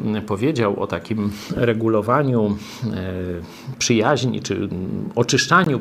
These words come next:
przyjaźni z Bogiem i wyznawaniu grzechów, e, tym, którymśmy s-, skrzywdzili, naprawianiu krzywdy, e, chciałem się jeszcze cofnąć do tej najbardziej fundamentalnej sprawy, czyli przebaczenia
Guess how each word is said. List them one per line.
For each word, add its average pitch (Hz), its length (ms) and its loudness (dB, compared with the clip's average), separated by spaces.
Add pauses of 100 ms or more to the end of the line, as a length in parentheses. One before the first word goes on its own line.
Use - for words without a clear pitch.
(120)
przyjaźni 110 760 0
z 110 380 -2
Bogiem 120 600 2
i 104 280 0 (400)
wyznawaniu 110 800 2 (240)
grzechów, 117 680 0 (120)
e, 95 40 -4
tym, 107 300 2 (120)
którymśmy 104 800 -2 (120)
s-, - 220 -16
skrzywdzili, 110 800 0
naprawianiu 101 720 -2 (140)
krzywdy, 98 500 0 (600)
e, 98 120 2
chciałem 143 300 0
się 139 140 0
jeszcze 135 240 0
cofnąć 120 680 2
do 131 380 0 (540)
tej 120 160 4
najbardziej 131 460 2
fundamentalnej 131 1160 2
sprawy, 113 500 2
czyli 170 240 -2
przebaczenia 143 840 2